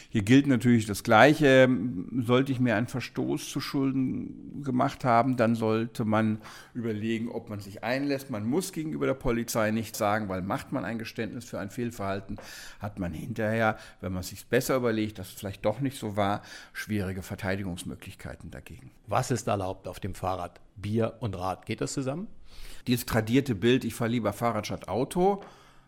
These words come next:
Speaker 1: gilt gar nicht. Weil eigentlich sollte man sagen, wenn ich was getrunken habe, fahre ich gar nichts. Ähm, weil auch hier, man riskiert sogar seinen Führerschein.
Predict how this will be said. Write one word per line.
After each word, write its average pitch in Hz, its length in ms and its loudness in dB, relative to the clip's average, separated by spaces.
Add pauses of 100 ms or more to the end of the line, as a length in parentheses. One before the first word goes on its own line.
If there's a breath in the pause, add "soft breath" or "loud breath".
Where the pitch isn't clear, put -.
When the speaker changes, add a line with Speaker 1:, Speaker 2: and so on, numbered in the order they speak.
(160 loud breath)
Speaker 1:
gilt 117 200 0
gar 104 240 4
nicht. - 400 -4 (180)
Weil 101 500 -2
eigentlich 120 300 0
sollte 127 220 -2
man 113 180 0
sagen, 107 220 0
wenn 98 100 -2
ich 104 80 -6
was 107 140 -8
getrunken 131 300 -4
habe, 113 100 -8
fahre 107 160 -8
ich - 80 -12
gar 95 180 -10
nichts. - 380 -10 (720 loud breath)
Ähm, 107 420 4
weil 98 180 0
auch - 140 -6
hier, 156 380 4
man 92 180 -2
riskiert 92 440 -8
sogar 95 200 -6
seinen 87 180 -10
Führerschein. - 540 -6